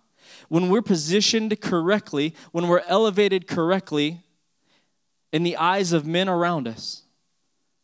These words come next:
Now, I'm not talking about being prideful, and I'm not talking about being arrogant. I'm talking about being positioned in such a way that you say, "This is what God's done for me, and he could do it for you too." That's, that's, that's elevation where God gets the glory. That's not self-promotion.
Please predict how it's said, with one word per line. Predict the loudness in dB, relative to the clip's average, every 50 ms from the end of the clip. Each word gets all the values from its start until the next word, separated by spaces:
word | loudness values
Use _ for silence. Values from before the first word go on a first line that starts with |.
| _ _ _ _ _ _ _ -10
Now, | -8
I'm | -6
not | -6 -6 -6
talking | -4 -6 -4 -4
about | -4 -4 -4 -4
being | -4 -6 -8
prideful, | -6 -4 -4 -4 -4 -6 -8 -8 -8
and | -8 -6
I'm | -8
not | -8 -10 -8 -8
talking | -8 -6 -6
about | -4 -6 -6
being | -6 -6 -6 -4
arrogant. | -4 -6 -6 -8 -10 -16 -20 _ _ _ _ _ -18 -14
I'm | -8 -4
talking | -2 -2 -2 -2
about | -2 -2 -2 -2 -2
being | -4 -6 -6 -6
positioned | -8 -8 -6 -4 -2 -2 -2 -2 -6 -6 -8 -8
in | -8
such | -6 -6 -6 -6 -6 -6
a | -4
way | -2 -2 0 0 0 -2 -2
that | -4 -6
you | -4 -2 -2 -4
say, | -2 -2 -4 -4 -4 -6 -8 -20 -12 _
"This | -4 -2 -2 -2
is | -2 -2
what | -2 -2 -2 -2 -2
God's | 0 0 0 0 -2 -4
done | -4 -4 -4
for | -4 -6 -6
me, | -4 -4
and | -4 -4
he | -6
could | -8 -6 -4
do | -4 -4
it | -4
for | -4 -6 -6
you | -6 -6 -6
too." | -6 -6 -6 -6 -6 -6 -12 _ _ _ _ _ _ _ _ _ _ _ _ _ _ _
That's, | -2 -2 -2 -2 -4 -6
that's, | -2 0 0 0 0 -2 -4
that's | -2 0 -2 -2 -2 -4
elevation | -2 -2 0 0 0 0 2 0 0 0 -2 -4 -2
where | -2 -4
God | -2 -2 0 0 0 0 0
gets | -2 -4 -4 -6 -6
the | -6 -4
glory. | -2 0 0 2 0 0
That's | 0 -2 -2 -2 -4
not | -4 -4 -4
self-promotion. | -2 -2 -2 -2 -4 -6 -10 -6 -4 -4 -4 -4 -6 -10 -14 -16